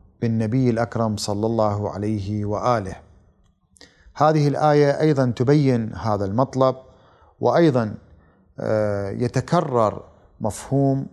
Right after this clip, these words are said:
التصديق الذي صدق به القرآن الكريم ما جاء في التوراة، وهو الحق مصدقاً لما معهم،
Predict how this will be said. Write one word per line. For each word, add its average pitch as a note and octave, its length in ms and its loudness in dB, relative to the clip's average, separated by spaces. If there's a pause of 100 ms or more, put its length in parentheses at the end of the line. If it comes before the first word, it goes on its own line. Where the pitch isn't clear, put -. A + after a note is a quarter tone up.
(260)
التصديق A2+ 1000 0 (440)
الذي A2+ 640 -2 (320)
صدق B2 540 -2
به B2 220 0
القرآن A2 520 -2
الكريم A#2+ 600 -2 (260)
ما A2 240 -2
جاء B2 360 2
في G#2+ 100 -10
التوراة، G#2 640 -2 (420)
وهو G#2 320 -4
الحق - 500 -4
مصدقاً C3 1080 -2
لما C3 640 0
معهم، A2+ 480 -2